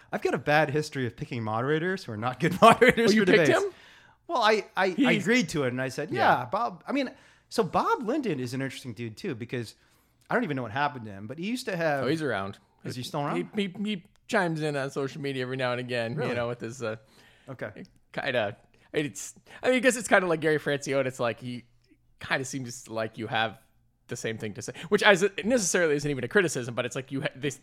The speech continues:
Speaker 2: you say the same, 'cause they're s-, not trying to be new welfareists. They're not trying to
Speaker 1: Yeah.
Speaker 2: talk about conditions or, like, the news of the day. It's just like,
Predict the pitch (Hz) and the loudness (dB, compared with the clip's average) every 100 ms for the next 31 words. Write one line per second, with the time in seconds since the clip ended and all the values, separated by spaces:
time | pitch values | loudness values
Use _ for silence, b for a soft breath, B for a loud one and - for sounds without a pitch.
0 | - 135 143 147 131 151 - b 202 175 | -14 -8 -2 -2 -2 -4 -6 b -2 0
1 | 185 - - 147 143 - _ _ _ - | 0 -2 -4 -2 -2 -4 _ _ _ -20
2 | - 127 131 147 170 220 262 165 131 110 | -6 -4 -2 0 4 6 4 4 0 0
3 | 139 131 120 156 147 190 160 147 143 147 | 0 0 2 2 4 4 4 4 2 2
4 | 151 147 151 147 127 120 135 156 139 139 | -4 -2 -4 -2 -4 -4 -2 0 0 2
5 | 190 185 175 135 - 135 - 120 113 - | 4 6 4 0 -4 -6 -4 -2 -4 -6